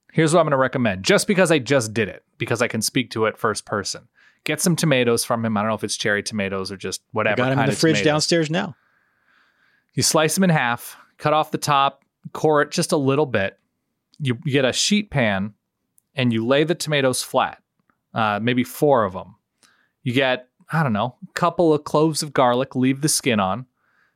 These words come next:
Speaker 1: You ca-, take a couple jalapenos, core those, cut off the top, put those face down.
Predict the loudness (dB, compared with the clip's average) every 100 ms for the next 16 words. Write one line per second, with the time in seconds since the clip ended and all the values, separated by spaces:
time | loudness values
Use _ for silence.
0 | _ -8 -2 -2 0 -2 -2 -6 -2 0
1 | 2 2 2 0 -2 -4 -2 0 2 0
2 | 0 -2 0 0 0 0 -2 -4 -8 _
3 | -4 0 2 2 2 2 2 -2 0 2
4 | 2 -2 -6 0 0 0 -4 -4 0 0
5 | -2 -4 -4 -4 -6 -6 -6